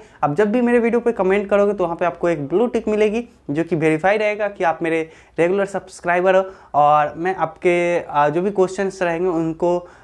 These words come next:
रिप्लाई करूँगा, साथ में पिन भी कर दूँगा। तो चलिए वीडियो स्टार्ट करते हैं, लेकिन चैनल पे नए हो तो चैनल को भी सब्सक्राइब कर लीजिए। तो ना कोई भूत ना कोई आत्मा, आप देखते रहिएगा हमेशा टेक्निकल महात्मा।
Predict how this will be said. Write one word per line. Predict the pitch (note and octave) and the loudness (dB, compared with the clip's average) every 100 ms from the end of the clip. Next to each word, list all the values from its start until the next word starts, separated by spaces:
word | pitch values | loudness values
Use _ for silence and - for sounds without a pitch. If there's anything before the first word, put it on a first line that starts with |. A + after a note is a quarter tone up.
| - | -4
रिप्लाई | C#3+ D#3+ F#3+ | -2 2 0
करूँगा, | G3 G3+ G3+ | 0 0 0
साथ | G3 D#3 E3+ | -2 -4 -6
में | D#3+ | -4
पिन | D#3 C3+ | -2 0
भी | C3 | -2
कर | A#2 | -6
दूँगा। | A2 E3+ | -8 -12
तो | - - | -16 -4
चलिए | A3 B3 B3 _ C3+ | -2 -2 -6 _ -4
वीडियो | D3+ F3+ F#3 | 2 4 2
स्टार्ट | F#3 F3 F3 | 0 -2 -4
करते | F3 F#3 | -4 -2
हैं, | F#3 | -2
लेकिन | E3 | -2
चैनल | D#3+ E3 E3+ | -2 -2 -2
पे | E3+ | -4
नए | E3 | -2
हो | F#3 | -4
तो | F#3 | -6
चैनल | F3 D#3 D#3+ | -4 -2 -2
को | E3+ | -2
भी | F#3 | -2
सब्सक्राइब | F#3 - - D3 | -4 -6 -4 -2
कर | C#3 | -2
लीजिए। | B2+ B2 C#3+ | -2 -2 -4
तो | D3 C#3+ C#3+ - - _ | -2 -2 -4 -14 -20 _
ना | E3 G#3+ | -2 0
कोई | A#3+ | 0
भूत | G3+ A#3+ | 0 -2
ना | A3 G#3 | -2 0
कोई | G#3+ | 0
आत्मा, | G#3 G#3+ | -2 -4
आप | G#3 | -2
देखते | E3 D#3+ F#3 | -4 -2 0
रहिएगा | F#3 F3 | 2 2
हमेशा | E3+ F3 F3+ | -2 -4 -6
टेक्निकल | D#3+ C#3 C#3+ C#3+ C#3 | -4 -4 -4 -2 -2
महात्मा। | B2 A#2+ A#2 A#2+ A#2+ | -4 -6 -8 -10 -10